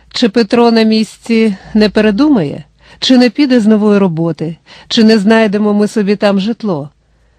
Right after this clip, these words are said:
Де на той час замешкати? Винайняти машину? Телефонує Беата, наче почула мої думки. Пропонує нам свою хату і авто. Сама виїздить на тиждень до Франції.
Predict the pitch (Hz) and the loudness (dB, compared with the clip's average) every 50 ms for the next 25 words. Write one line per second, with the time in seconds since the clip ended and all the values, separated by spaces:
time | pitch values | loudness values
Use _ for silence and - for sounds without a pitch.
0 | _ _ _ _ - 233 320 339 311 311 240 247 226 226 - - 226 220 220 190 | _ _ _ _ -6 -2 0 2 2 2 2 0 -2 -2 -2 -2 -2 -2 0 0
1 | 175 180 170 175 185 185 - - - 190 175 - 175 175 175 165 _ _ _ _ | -2 -2 -2 0 -2 -4 -6 -8 -12 -12 -12 -10 -8 -10 -10 -12 _ _ _ _
2 | _ _ _ _ _ _ - 196 202 214 214 208 202 202 202 196 190 - 190 180 | _ _ _ _ _ _ -6 -2 0 0 2 2 2 0 0 0 -2 -2 -2 -2
3 | 170 170 - - - 185 175 170 170 165 160 170 - _ _ _ _ _ _ _ | -2 -4 -4 -6 -6 -6 -6 -4 -4 -6 -8 -10 -12 _ _ _ _ _ _ _
4 | _ _ _ _ _ _ _ - - 240 247 240 - - 269 277 311 320 302 240 | _ _ _ _ _ _ _ -2 0 0 0 0 0 0 0 2 2 2 0 0
5 | 208 233 202 165 147 139 139 - 160 165 165 _ _ _ _ _ _ _ _ _ | 0 0 -2 -2 -2 -6 -8 -12 -16 -18 -18 _ _ _ _ _ _ _ _ _
6 | _ _ - 233 233 233 - 247 196 240 240 - - 254 226 220 214 214 214 214 | _ _ -2 -2 -2 0 0 -2 -2 -2 -4 -2 -2 -2 0 0 0 0 0 0
7 | 208 214 185 202 202 190 - - 165 160 165 - _ _ _ _ _ _ _ _ | 0 0 0 0 -2 -2 -4 -6 -8 -8 -10 -12 _ _ _ _ _ _ _ _
8 | _ _ _ - - 254 247 - 311 302 339 349 320 247 202 196 196 190 - 208 | _ _ _ -4 -2 -2 0 2 2 2 2 2 2 2 2 0 -2 -2 -2 -2
9 | 214 214 214 208 - - 294 311 302 - 220 196 185 185 180 175 175 _ - 185 | -2 0 0 -2 -2 -2 -4 -4 -2 -2 -4 -2 -2 -2 -2 -4 -6 _ -6 -6
10 | 185 190 185 - _ _ _ _ _ _ - - 233 214 214 220 220 202 202 202 | -4 -4 -6 -10 _ _ _ _ _ _ -6 -2 -2 0 2 0 0 0 0 0
11 | 202 208 202 185 180 208 202 - 208 202 - 269 285 254 202 165 170 170 185 196 | 0 -2 -2 -2 -4 -4 -2 -2 -4 -2 -2 -2 -4 -2 -4 -4 -4 -4 -2 -2
12 | 262 - - 233 190 180 175 - - - - - | -4 -4 -2 -4 -4 -4 -6 -8 -12 -18 -18 -18